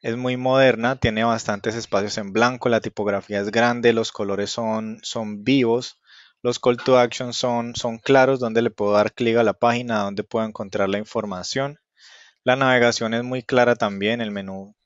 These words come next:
es muy moderno. También se despliega muy interesante. Tiene un buscador, hasta tiene un carrito de compras. Chévere. Entonces, con esto pueden hasta también tomar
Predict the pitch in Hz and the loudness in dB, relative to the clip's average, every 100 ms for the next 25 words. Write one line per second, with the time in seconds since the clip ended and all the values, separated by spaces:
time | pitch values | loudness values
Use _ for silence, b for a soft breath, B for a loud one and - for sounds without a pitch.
0 | - 107 101 117 113 110 110 110 110 104 | -8 -6 -6 -8 -6 -2 2 2 0 -6
1 | 101 95 - 107 101 - 95 101 101 104 | -6 -8 -4 -4 -4 -6 -4 -2 -4 -8
2 | 104 107 95 - 135 139 - 101 107 104 | -4 -4 -2 -2 -4 -4 -4 -4 -4 -4
3 | 104 - _ _ _ _ 107 110 - 107 | -6 -10 _ _ _ _ -8 -8 -2 2
4 | 98 117 123 101 98 95 - 110 104 - | 4 4 2 -2 -6 -6 -4 -2 -2 -2
5 | 104 - 104 110 - - - _ _ b | -2 -2 -4 -4 -10 -10 -18 _ _ b
6 | b b _ - 104 95 131 - b b | b b _ -8 -4 -2 -4 -10 b b
7 | b b _ 110 - 123 147 - 117 110 | b b _ -12 -4 -4 -2 0 0 0
8 | 123 139 139 139 - 117 104 101 101 127 | 2 2 4 2 0 -2 -2 -4 -4 -2
9 | 123 127 147 | 2 2 0